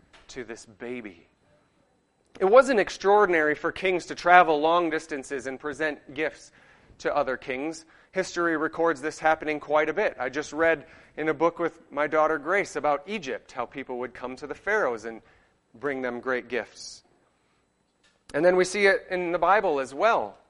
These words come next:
that when Israel was at the height of their empire, ruled by Solomon's wisdom, kings and queens travel from far away lands, offering them gifts, saying,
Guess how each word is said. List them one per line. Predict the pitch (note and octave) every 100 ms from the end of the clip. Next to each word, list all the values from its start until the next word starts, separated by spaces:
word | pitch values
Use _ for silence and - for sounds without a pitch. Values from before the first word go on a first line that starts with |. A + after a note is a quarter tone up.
| _ _ _ _ _ _ _ _ _ _ -
that | D#3+ C#3+ - - _
when | D3 E3 D3+ -
Israel | G3 F#3+ G3 D3+
was | C#3+ D3+
at | D3
the | C3
height | - F3 A3 -
of | F#3 C#3+
their | D#3+
empire, | D#3+ F#3 E3+ D3+ C3+
ruled | C3+ D#3 A#3 C4 F3+
by | E3 D3
Solomon's | - F#3+ G3+ G#3+ F#3+ C#3
wisdom, | D#3 F3+ C#3+ B2+ G#2 - - _
kings | - A#3 C#4 G3
and | F#3
queens | E3+ G#3 A3+ G3
travel | - - G#3+ A#3 G#3 E3
from | - F3+ D#3 - _ C#3+ -
far | G3 A3 A#3 A#3 A3
away | F#3 F#3+
lands, | F#3+ E3+ D#3+ B2 A#2 - _ _ _ _ -
offering | D3+ E3 D#3+ C#3+
them | C3+ B2
gifts, | C3 D3+ -
saying, | - - D3 C#3 B2